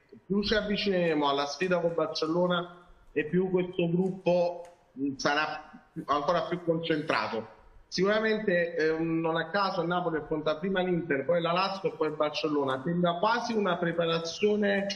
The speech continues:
eh, fisiologica a quello che è quell'appuntamento. Quindi immagino che vedremo Napoli sempre più concentrato e soprattutto con l'Inter e la Lazio ci saranno,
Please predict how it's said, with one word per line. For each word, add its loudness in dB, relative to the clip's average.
eh, 2
fisiologica 0
a -4
quello -2
che 0
è -6
quell'appuntamento. -2
Quindi -2
immagino 2
che -4
vedremo 0
Napoli 0
sempre 0
più -4
concentrato 0
e -2
soprattutto 0
con 2
l'Inter 0
e 0
la 0
Lazio -2
ci -4
saranno, 0